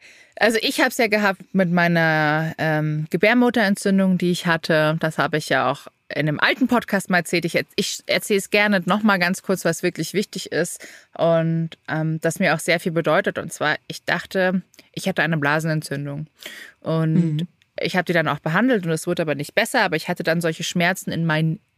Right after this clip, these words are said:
Speaker 1: in meinen Nierenbeckenregionen. Und dann bin ich zum Urologen gegangen und er hat dann halt mein Urin untersucht und meinte, "Nein, Sie haben keine Blasenentzündung", und hat noch einen Ultraschall gemacht von meinen Nieren. Der meinte, "Nee, da ist alles in Ordnung.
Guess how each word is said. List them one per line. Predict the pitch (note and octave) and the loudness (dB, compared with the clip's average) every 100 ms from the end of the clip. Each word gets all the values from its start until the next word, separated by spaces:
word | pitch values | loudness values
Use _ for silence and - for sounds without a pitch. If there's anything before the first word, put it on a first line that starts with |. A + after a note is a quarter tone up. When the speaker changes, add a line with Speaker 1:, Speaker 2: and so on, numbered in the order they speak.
| - | -20
Speaker 1:
in | - - | -6 -2
meinen | E3 D#3+ E3 E3 | 2 2 4 4
Nierenbeckenregionen. | F3 G3+ G3+ E3+ C#3+ D3 - C#3+ D3 C#3+ D3+ - C3+ B2 B2+ F#3+ D4 - - - - - - | 4 4 4 2 2 -2 0 -2 -2 -2 -4 -2 -2 0 2 2 0 -4 -14 -14 -16 -20 -4
Und | E3 | -2
dann | E3+ E3+ | 0 0
bin | F#3 G3 | 0 0
ich | G3 - - | 0 -4 -14
zum | - F3 | -4 -2
Urologen | E3+ F3 F3 G3+ B3 | 0 2 4 4 2
gegangen | B3+ A3 A#3 A#3 - _ _ _ _ _ _ - F#3 | 0 0 2 0 -4 _ _ _ _ _ _ -16 -8
und | E3+ D#3+ D#3+ D#3+ | -4 -2 -2 -6
er | E3 | -6
hat | D#3 | -4
dann | E3 D#3+ E3 | -2 -2 -4
halt | D3+ | -4
mein | D#3 E3 D#3 | -2 -2 -2
Urin | E3 G3 G3 | -2 0 2
untersucht | F#3+ F#3 F#3 E3 | 2 0 -2 -2
und | F3 | -2
meinte, | D#3+ D#3+ | -2 -2
"Nein, | D3+ D#3+ | -2 0
Sie | E3+ | 0
haben | F3 G#3 | 0 2
keine | A3 F#3 | 0 0
Blasenentzündung", | F#3 F#3+ F#3+ F3+ E3 F#3+ F3 F3+ F3+ - - - - | 0 0 -2 -2 -2 -2 0 0 -2 -6 -20 -20 -6
und | E3 | -2
hat | E3 - | -2 -2
noch | C#3 D3+ | -4 -4
einen | C#3+ C#3 D3+ | -4 -4 -2
Ultraschall | - A3+ A3 - F3+ | 0 0 -2 0 0
gemacht | E3+ F3 E3 - | 0 0 -2 -4
von | E3 | -6
meinen | D3+ D#3 E3 | -2 0 0
Nieren. | F#3 A3+ F#3+ | 2 2 2
Der | E3 | 2
meinte, | D#3 D#3+ | 0 0
"Nee, | D3+ D#3+ | 0 0
da | D3+ | -2
ist | - | -2
alles | - D#3 - | -2 -4 -4
in | - | -6
Ordnung. | E3+ F#3+ F#3+ | -4 0 0